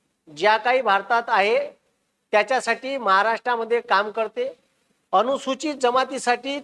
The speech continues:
टार्टी म्हणजे टीआरटीआय, टार्टी नावाची संस्था काम करते. मराठा समाजासाठी सारथी नावाची संस्था काम करते. मातंग समाजासाठी आरटी नावाची संस्था काम करते, अण्णाभाऊ साठे.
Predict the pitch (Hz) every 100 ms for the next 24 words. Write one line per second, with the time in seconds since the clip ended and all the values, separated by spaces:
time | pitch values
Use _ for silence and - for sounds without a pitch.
0 | - 220 226 226 269 - _ 196 202 226
1 | 220 240 247 240 247 254 - 220 220 277
2 | 269 262 254 220 240 - 233 214 202 190
3 | 180 240 - _ _ _ 175 214 254 269
4 | 294 262 254 262 262 233 247 269 - 214
5 | 226 262 262 254 240 214 226 208 226 -
6 | 190 190 180 175 226 - _ _ - 185
7 | 214 - 285 254 254 262 262 285 285 285
8 | 226 226 254 294 - _ _ 196 190 220
9 | - 285 277 277 262 240 233 220 240 233
10 | 208 208 220 262 214 214 220 220 220 196
11 | 196 226